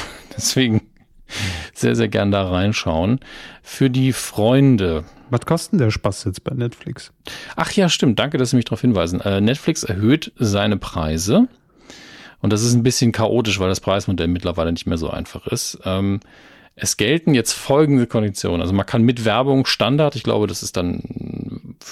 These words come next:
Speaker 1: keine Ahnung, ob das überhaupt Full H D ist. Ich glaube aber schon. Dann kostet nur fünf Euro pro Monat.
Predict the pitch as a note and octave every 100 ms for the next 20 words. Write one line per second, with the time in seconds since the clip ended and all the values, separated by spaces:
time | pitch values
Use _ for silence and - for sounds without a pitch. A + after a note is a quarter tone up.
0 | - - A#2+ A2 G#2 F#2+ G#2+ F#2+ G2 -
1 | G2 E2+ D#2+ D2+ D2 - - G2 F2+ E2
2 | - F2 - - - C#3 D3+ E3 D3+ -
3 | C3 - F2 F#2+ - - - G1+ - -